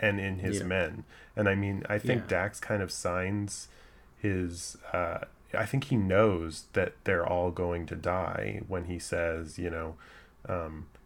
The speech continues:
Speaker 1: "If we can't take it, then no one can." He's telling
Speaker 2: Yeah.
Speaker 1: Moreau,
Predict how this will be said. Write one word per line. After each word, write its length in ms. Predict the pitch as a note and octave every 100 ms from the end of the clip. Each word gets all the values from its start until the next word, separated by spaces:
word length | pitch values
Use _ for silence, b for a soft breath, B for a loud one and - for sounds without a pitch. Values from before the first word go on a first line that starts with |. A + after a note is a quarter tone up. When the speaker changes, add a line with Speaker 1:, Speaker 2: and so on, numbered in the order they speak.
| -
Speaker 1:
"If 160 | G#2 F#2
we 200 | F#2+ G2+
can't 340 | - F#2+ -
take 300 | G2 E2+ -
it, 160 | - -
then 220 | F2 E2
no 160 | E2+
one 260 | E2+ E2 -
can." 540 | - - - - G2+ B B B
He's 240 | - A2 -
telling 400 | - A2 A2 G#2
Speaker 2:
Yeah. 60 |
Speaker 1:
Moreau, 680 | F#2+ F2+ F#2+ F2+ F2 F2 E2